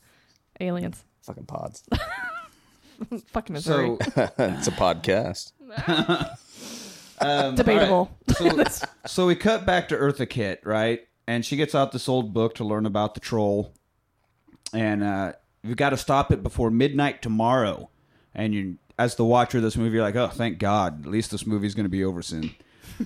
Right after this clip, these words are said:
Speaker 3: Um, so we, uh, do another little Ernest, because when Ernest gets nervous, he rambles a lot and says random shit. So this one's like, "No, it's too dangerous. Fire in line, stand and deliver.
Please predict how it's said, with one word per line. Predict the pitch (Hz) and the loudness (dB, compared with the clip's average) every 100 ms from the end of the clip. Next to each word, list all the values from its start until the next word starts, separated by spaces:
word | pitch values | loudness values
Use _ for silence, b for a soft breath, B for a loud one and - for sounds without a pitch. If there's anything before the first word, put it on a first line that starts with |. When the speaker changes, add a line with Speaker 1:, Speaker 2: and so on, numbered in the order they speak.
| - | -6
Speaker 3:
Um, | 113 120 117 110 104 - _ _ _ _ _ - | 0 2 4 2 0 -6 _ _ _ _ _ -16
so | - 151 143 135 131 - _ _ _ _ _ _ _ | 0 4 6 6 4 0 _ _ _ _ _ _ _
we, | 143 151 156 | 2 4 6
uh, | 131 139 | 4 2
do | 131 123 226 | 2 2 2
another | 151 165 185 170 | 2 2 2 4
little | 165 151 | 4 4
Ernest, | 135 143 - | 4 2 2
because | 143 - | -2 -2
when | 185 220 | -2 2
Ernest | 151 139 120 | 2 2 0
gets | 123 - | -4 0
nervous, | 117 123 151 151 | 0 2 2 0
he | 123 | 0
rambles | 107 110 113 117 117 | 0 0 2 0 0
a | |
lot | 110 123 | 0 0
and | 123 | 0
says | 113 107 | -4 -2
random | 104 107 104 | 0 0 0
shit. | 92 - 120 131 | -2 -2 -4 -4
So | 123 | -6
this | 131 | -4
one's | 151 139 | -4 -2
like, | 135 | -4
"No, | 143 214 240 | -2 0 0
it's | 180 | 0
too | - 233 | -4 -4
dangerous. | 208 233 240 180 - B _ | 0 0 0 -2 -4 B _
Fire | 196 220 240 214 | 0 4 4 2
in | |
line, | 202 233 220 | 2 2 0
stand | - 214 233 | 0 0 2
and | 214 | 2
deliver. | 202 220 233 202 | 4 6 6 4